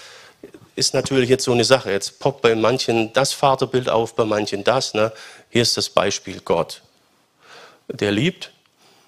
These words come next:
aber auch klar sagt, was seine Vorstellungen sind.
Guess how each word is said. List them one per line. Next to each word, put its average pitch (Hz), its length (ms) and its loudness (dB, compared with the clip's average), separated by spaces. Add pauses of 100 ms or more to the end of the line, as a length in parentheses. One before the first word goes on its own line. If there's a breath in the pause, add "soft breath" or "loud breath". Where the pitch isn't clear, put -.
(560 soft breath)
aber 117 180 2
auch 113 180 0
klar 113 260 4
sagt, 98 340 -2
was 95 140 -4
seine 95 220 -6
Vorstellungen - 580 -8
sind. - 300 -16